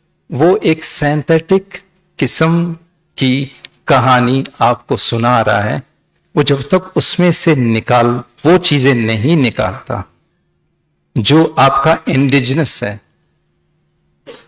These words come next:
जहां से बात करनी है, सच बोलना है, ये एक जुमला है।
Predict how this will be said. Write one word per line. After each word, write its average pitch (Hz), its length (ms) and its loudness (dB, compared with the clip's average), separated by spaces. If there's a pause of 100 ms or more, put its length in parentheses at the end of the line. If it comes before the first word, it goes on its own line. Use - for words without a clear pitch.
(100)
जहां 131 340 0
से 170 180 2
बात 135 540 2
करनी 113 320 0
है, 101 280 -8 (840)
सच - 380 0
बोलना 160 460 4
है, 208 380 4
ये 170 540 2
एक 165 440 -2 (1900)
जुमला 127 480 2
है। 101 300 -8